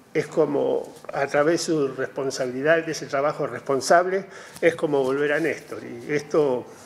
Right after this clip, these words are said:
eh, realmente no solo es emocionante, sino lo importante para, para los jubilados y las jubiladas nuestras, que es lo que realmente queremos llegar. Muy emocionado porque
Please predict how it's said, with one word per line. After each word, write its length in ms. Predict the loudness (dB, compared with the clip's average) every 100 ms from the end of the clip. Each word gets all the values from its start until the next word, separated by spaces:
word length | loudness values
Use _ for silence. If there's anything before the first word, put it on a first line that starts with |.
| -10
eh, 400 | -6 -2 -4 -6 -8 0
realmente 540 | 2 2 0 0 -2 -4 -12 -18 -8
no 140 | 0 0
solo 260 | 2 4
es 60 | 4
emocionante, 640 | 2 0 0 2 2 0
sino 260 | -4 0 2
lo 80 | 2
importante 600 | -2 0 2 2 0 -6
para, 400 | -4 -2 -2 -4 -8 -2
para 220 | 0 0
los 100 | -4
jubilados 560 | -6 -4 2 2 2 0
y 40 |
las 140 | -2 -4
jubiladas 580 | -6 -2 0 -2 -4 -12 -18 -18 -18 -2
nuestras, 440 | 2 4 2 -2
que 160 | 0 0
es 80 | 0
lo 160 | -4
que 240 | -4 -6 -8 -12 -16 -2
realmente 680 | 2 4 2 2 0 -8 -8 -14 -20 -20 -20 -14 -4
queremos 520 | -2 -2 -2 -8 -6
llegar. 340 | -2 0 0 -2 -18 -18 -18 -6
Muy 180 | 2 4
emocionado 800 | 4 2 2 2 4 4 2 -2 -10 -18 -12 -4
porque 420 | -2 -2 -6